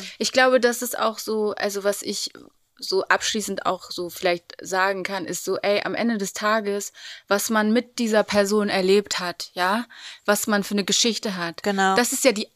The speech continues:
Speaker 1: das ist ja die eine Bubble, so, ne?
Speaker 2: Mhm.
Speaker 1: Aber dann ist halt das Kind da. Und was kann denn das Kind dafür? Also,
Speaker 2: Ja.
Speaker 1: weißt du, was ich meine? Ich kann ja so viel Groll haben und das steht mir vielleicht auch in einer gewisser Form zu,
Speaker 2: Mhm.
Speaker 1: aber das kann ich ja nicht über mein Kind.
Speaker 2: Nein,
Speaker 1: Weißt
Speaker 2: du musst
Speaker 1: du?
Speaker 2: drüber
Speaker 1: So,
Speaker 2: stehen.
Speaker 1: du musst, genau.
Speaker 2: Und,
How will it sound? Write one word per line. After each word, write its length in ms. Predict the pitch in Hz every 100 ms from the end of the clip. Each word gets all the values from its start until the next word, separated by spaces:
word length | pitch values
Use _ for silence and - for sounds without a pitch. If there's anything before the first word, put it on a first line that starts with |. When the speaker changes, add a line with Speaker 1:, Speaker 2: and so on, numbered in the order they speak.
| _
Speaker 1:
das 120 | 233
ist 100 | 254
ja 80 | 277
die 160 | 240 -
eine 240 | 226 240
Bubble, 420 | 190 185 175 175 165
so, 180 | 180
ne? 260 | 180 214 302
Speaker 2:
Mhm. 380 | 185 185 180 190
Speaker 1:
Aber 180 | 240 233
dann 140 | 247 240
ist 180 | -
halt 160 | 247 233
das 120 | 226
Kind 300 | - 254 240
da. 220 | 202 180 185 - - -
Und 280 | 240 220 - -
was 220 | 220 214
kann 200 | 233 240
denn 140 | 220
das 160 | 196 -
Kind 260 | - 202 208
dafür? 420 | 196 - 156 - _
Also, 180 | 214 196
Speaker 2:
Ja. 40 |
Speaker 1:
weißt 180 | 226 226
du, 40 | 247
was 100 | 233
ich 60 |
meine? 160 | 233 220
Ich 80 | -
kann 160 | 262
ja 80 | 254
so 80 | 240
viel 160 | 269 240
Groll 360 | 208 208 220
haben 540 | 208 180 170 202 294 - _ - - _
und 240 | 196 220 -
das 280 | 208 233 - - - - -
steht 220 | - 294
mir 100 | 277
vielleicht 300 | 269 240 233
auch 120 | 233
in 100 | 233
einer 60 | 226
gewisser 340 | 220 233 233
Form 300 | 202 220 196
zu, 420 | - - 320 285 311 -
Speaker 2:
Mhm. 360 | 196 190 202
Speaker 1:
aber 180 | 220 254
das 120 | 240 -
kann 140 | 285
ich 60 | 240
ja 60 |
nicht 80 | 220
über 100 | 226
mein 180 | 208 190
Kind. 300 | - 202 190
Speaker 2:
Nein, 300 | 202 220 208
Speaker 1:
Weißt 160 | 208 220
Speaker 2:
du 20 |
musst 140 | 269 240
Speaker 1:
du? 40 | 233
Speaker 2:
drüber 260 | 302 320
Speaker 1:
So, 100 | 269
Speaker 2:
stehen. 140 | 240 233
Speaker 1:
du 40 |
musst, 280 | 254 - -
genau. 240 | 240
Speaker 2:
Und, 60 | 208